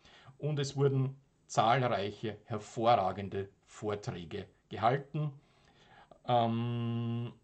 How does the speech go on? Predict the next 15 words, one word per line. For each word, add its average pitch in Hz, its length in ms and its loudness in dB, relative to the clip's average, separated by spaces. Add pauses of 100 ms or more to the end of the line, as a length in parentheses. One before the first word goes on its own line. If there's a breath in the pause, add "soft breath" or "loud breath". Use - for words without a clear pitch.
(680)
rechts - 580 2
seht 113 240 -4
ihr 113 80 -4
zum 127 160 -4
Beispiel 104 380 -6
den 98 160 -10
Vortrag 101 500 -6
von 101 200 -10
Nicola 95 400 -8
Meyerhuber, 127 680 0 (200 loud breath)
wie 110 120 -4
sie 110 160 -6
hier 101 140 -2
die 95 240 -10 (240 loud breath)
Kerngruppe 120 920 -2